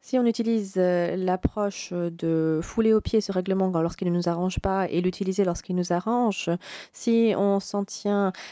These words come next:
euh, hum, aux écarts par rapport au, à la règle du consensus pour faire valoir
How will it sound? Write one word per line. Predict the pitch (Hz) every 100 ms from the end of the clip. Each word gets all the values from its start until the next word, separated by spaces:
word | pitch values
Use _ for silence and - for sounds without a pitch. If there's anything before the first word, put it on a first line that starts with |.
| - 185
euh, | 180 170 156
hum, | - 180 180 180 180 170 98
aux | - 185
écarts | 185 233 240 226 -
par | 185
rapport | 185 190 233 226 180 180
au, | 175
à | 170
la | 175
règle | 180 180
du | 175
consensus | 180 175 - 190 - 240 254
pour | - 196 -
faire | - 185
valoir | 185 190 196 208 208 190